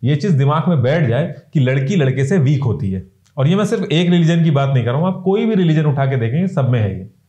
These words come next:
भले ही लड़की plain चलाती हो और fighter jet तक क्यों ना चलाती हो, लेकिन शादी वाले दिन उसको धीरे धीरे चल के stage तक जाना होगा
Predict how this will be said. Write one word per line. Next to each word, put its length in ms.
भले 160
ही 60
लड़की 220
plain 280
चलाती 360
हो 140
और 100
fighter 260
jet 240
तक 120
क्यों 120
ना 80
चलाती 380
हो, 60
लेकिन 160
शादी 340
वाले 180
दिन 120
उसको 220
धीरे 320
धीरे 200
चल 220
के 120
stage 300
तक 80
जाना 240
होगा 300